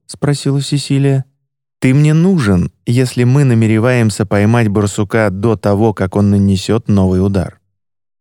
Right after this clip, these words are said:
«Да, но я мало что могу сделать, если они хотят меня перевести.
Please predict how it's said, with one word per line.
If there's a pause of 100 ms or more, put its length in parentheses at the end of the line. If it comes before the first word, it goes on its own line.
(140)
«Да,
но
я
мало
что
могу
сделать,
если
они
хотят
меня
перевести.